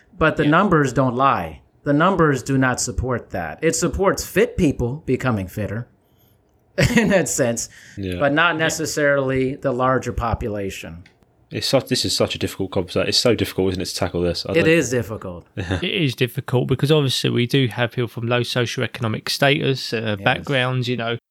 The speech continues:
Speaker 2: Once again, it's one of those things where we're not saying that it's hel-, it has, <laughs> even though it seems the opposite, we're not saying, "Oh, you know,
Speaker 1: <laughs>
Speaker 2: it's helpless, everything is a foregone
Speaker 3: Yeah.
Speaker 2: conclusion."
Speaker 3: Doom.
Speaker 1: Yeah.
Speaker 3: Doom and
Speaker 2: You
Speaker 3: gloom,
Speaker 2: know,
Speaker 3: yeah.
Speaker 2: it's just finding ways to work around it.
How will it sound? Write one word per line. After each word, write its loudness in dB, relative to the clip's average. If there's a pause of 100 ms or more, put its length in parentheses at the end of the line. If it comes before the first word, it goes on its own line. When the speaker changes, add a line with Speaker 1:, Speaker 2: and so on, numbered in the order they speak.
Speaker 2:
Once 2
again, 2
it's -2
one 0
of 2
those 2
things 2
where 2
we're 2
not -2
saying 0
that -2
it's -4
hel-, -4
it -2
has, 0 (180)
<laughs> -12
even 4
though 4
it 2
seems 4
the -2
opposite, 0
we're 4
not 2
saying, 2
"Oh, 4 (340)
you 2
know, 0
Speaker 1:
<laughs> -6
Speaker 2:
it's 2
helpless, 0
everything 0
is 0
a 0
foregone 2
Speaker 3:
Yeah. 2
Speaker 2:
conclusion." 2
Speaker 3:
Doom. 0 (120)
Speaker 1:
Yeah. 2
Speaker 3:
Doom 4
and 2
Speaker 2:
You 2 (120)
Speaker 3:
gloom, -2
Speaker 2:
know, -2
Speaker 3:
yeah. -6
Speaker 2:
it's 2
just 2
finding 2
ways 0
to -6
work 0
around -2
it. -6